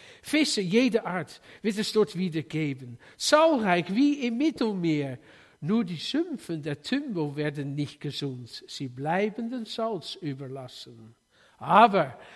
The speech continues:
an beiden Ufern des Flusses werden Fruchtbäume wachsen, die das ganze Jahr über grün und immer Früchten tragen. Jeden Monat Frische. Das ist so,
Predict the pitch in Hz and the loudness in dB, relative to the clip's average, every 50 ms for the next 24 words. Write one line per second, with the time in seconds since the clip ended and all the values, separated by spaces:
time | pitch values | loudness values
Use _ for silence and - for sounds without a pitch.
0 | - - - 165 165 151 127 156 170 196 240 269 285 285 233 262 247 247 254 - | -14 -4 -2 -2 -2 0 2 4 6 8 8 8 6 4 2 2 -2 -2 -2 0
1 | 240 254 254 220 - 226 220 196 220 214 220 - - 190 214 220 196 - 208 180 | 2 2 2 2 0 -4 2 4 2 2 2 -2 -4 -2 -2 -2 -2 -4 -6 -6
2 | - - 190 190 202 180 185 180 170 156 - - - - - _ - - 247 269 | -6 -4 -2 -2 -2 -2 -4 -4 -4 -6 -10 -14 -20 -20 -20 _ -8 -2 2 10
3 | 302 392 415 392 - - - - 247 233 226 214 208 190 180 170 170 160 151 165 | 12 12 12 12 8 -2 2 6 8 8 10 8 6 4 2 -2 -2 0 0 0
4 | 151 147 - - - - - 151 135 135 123 - - - - - _ 185 196 196 | 0 -2 -4 -6 -10 -8 -8 -10 -10 -10 -14 -16 -18 -20 -20 -14 _ -2 -2 0
5 | 170 160 147 - - - - 233 247 269 320 320 277 - - 277 262 247 233 214 | 0 0 0 -2 -6 0 6 6 6 8 6 2 0 -2 -4 -4 -2 2 2 2
6 | 208 202 220 208 - 190 180 147 143 131 - - 170 180 208 214 214 202 208 214 | 2 2 0 0 0 0 0 0 -4 -6 -6 -6 -4 -2 -2 -2 -2 -4 -8 -10
7 | - - - - - _ _ 170 160 - - - 180 180 208 214 214 220 214 202 | -12 -14 -20 -20 -20 _ _ -4 -4 -4 -4 -2 0 2 2 2 2 0 -2 -2
8 | - - - 165 160 165 156 - - - 151 147 143 - - - 135 135 139 143 | -2 -8 -6 -4 -2 -2 -2 -4 -8 -8 -8 -8 -8 -12 -12 -10 -8 -6 -6 -6
9 | 143 127 139 120 117 113 127 - _ - - - _ - 135 123 220 247 285 320 | -6 -8 -10 -12 -12 -14 -18 -20 _ -20 -20 -20 _ -12 0 4 6 8 8 8
10 | 330 285 294 277 262 262 254 254 247 240 220 196 190 - - - - 180 175 165 | 8 6 4 2 2 4 4 4 4 4 2 2 2 0 -4 -12 -6 -2 -2 -2
11 | 151 - - - 147 131 123 - _ _ _ _ _ _ _ _ _ _ _ _ | -2 -2 -6 -8 -8 -10 -10 -14 _ _ _ _ _ _ _ _ _ _ _ _
12 | _ _ _ - 180 214 226 202 - - - - - _ 185 185 175 180 - - | _ _ _ -2 0 0 0 -2 -4 -6 -6 -8 -6 _ -2 -2 -2 -2 -8 -10
13 | - - - - 170 160 156 151 151 147 123 117 - - | -8 -8 -4 -2 0 0 0 0 -2 -2 -4 -6 -10 -16